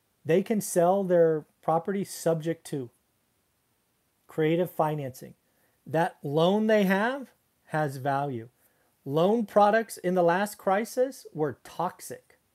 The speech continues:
Those loans had no value. In fact, they were negative value. Going from point nine to nine point nine percent after two years, horrible.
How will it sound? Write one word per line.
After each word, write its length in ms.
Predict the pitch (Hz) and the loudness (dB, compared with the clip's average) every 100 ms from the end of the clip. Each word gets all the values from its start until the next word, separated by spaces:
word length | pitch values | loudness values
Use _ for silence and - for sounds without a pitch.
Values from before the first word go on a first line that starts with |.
| _ _ _ _ _ _ - | _ _ _ _ _ _ 0
Those 220 | 165 139 | 0 2
loans 400 | 156 180 196 165 | 2 2 0 0
had 200 | 165 139 | -2 -2
no 240 | 147 165 | 2 2
value. 380 | 151 147 160 151 | 4 2 2 0
In 60 | 110 | -2
fact, 260 | 156 156 | -4 -2
they 80 | 175 | -2
were 300 | 139 135 123 - | -2 -4 -8 -10
negative 500 | 135 147 175 156 120 | -6 -2 -2 -2 -4
value. 440 | 113 110 101 98 - _ _ _ _ | -6 -10 -12 -16 -20 _ _ _ _
Going 280 | 147 160 175 | -4 -2 -2
from 220 | - 170 | -4 -6
point 380 | - - 165 190 | -6 -4 -4 -4
nine 480 | 156 143 147 170 175 | -6 -4 -4 -4 -6
to 220 | - 135 - - | -8 -12 -12 -14
nine 460 | 131 131 143 180 | -10 -8 -6 -6
point 240 | 170 175 170 | -6 -8 -6
nine 340 | 165 170 180 | -6 -4 -6
percent 520 | - 165 - 175 180 - | -6 -8 -6 -6 -6 -8
after 260 | 156 - 143 | -10 -10 -10
two 220 | - 175 | -4 -2
years, 380 | 175 185 202 _ _ _ _ _ | 0 -4 -6 _ _ _ _ _
horrible. 640 | - 254 190 117 104 | -4 2 2 0 -8